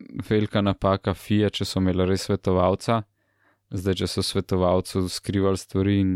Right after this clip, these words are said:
okoli kazali, eh, ponarejene papirje, da je potrjeval stvari, ki niso bile real, pol je še zmeraj Red Bull v krivdi. Kako bojo se odločili, če je ta fia z-, oseba zajebala,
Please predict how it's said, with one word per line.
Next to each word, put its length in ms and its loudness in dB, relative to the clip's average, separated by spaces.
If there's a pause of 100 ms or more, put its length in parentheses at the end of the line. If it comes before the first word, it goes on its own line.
(100)
okoli 500 -2
kazali, 500 0 (1080)
eh, 260 2
ponarejene 760 2
papirje, 840 2 (340)
da 200 -2
je 120 2
potrjeval 580 0
stvari, 340 0
ki 160 -4
niso 280 0
bile 180 2
real, 280 2 (540)
pol 440 0
je 160 -6
še 160 -2
zmeraj 280 2
Red 200 0
Bull 220 0
v 80 0
krivdi. 400 2 (760)
Kako 340 0
bojo 300 4
se 160 -4
odločili, 420 0
če 160 0
je 80 2
ta 200 2
fia 360 2
z-, 140 -8 (360)
oseba 480 0
zajebala, 680 4